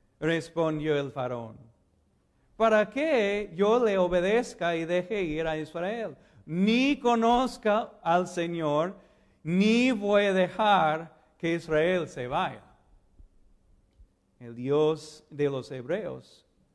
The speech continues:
nos ha salido al encuentro", contestaron. "Así que debemos hacer un viaje de tres días hasta el desierto para ofrecer sacrificios al Señor nuestro Dios. De lo contrario,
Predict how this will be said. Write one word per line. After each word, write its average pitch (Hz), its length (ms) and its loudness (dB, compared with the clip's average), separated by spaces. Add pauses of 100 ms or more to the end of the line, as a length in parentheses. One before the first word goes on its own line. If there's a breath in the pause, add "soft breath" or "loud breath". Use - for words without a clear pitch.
(100)
nos 165 340 -8
ha 165 120 -4
salido 175 480 -4
al 190 160 0
encuentro", 196 680 -12
contestaron. 113 600 -20 (1120 soft breath)
"Así 196 240 -2
que 240 200 6
debemos 226 560 2
hacer 214 340 -4
un 226 220 -4
viaje 190 400 0
de 151 140 -2
tres 175 420 -4
días 160 420 -4
hasta 165 500 -2
el 151 120 -2
desierto 151 760 -6
para 135 240 -6
ofrecer 156 680 -6 (320 soft breath)
sacrificios 202 1000 -4
al 123 140 -8
Señor 127 400 -10
nuestro 123 400 -16
Dios. 113 500 -16 (640 soft breath)
De 202 180 2
lo 214 200 2
contrario, 202 840 -2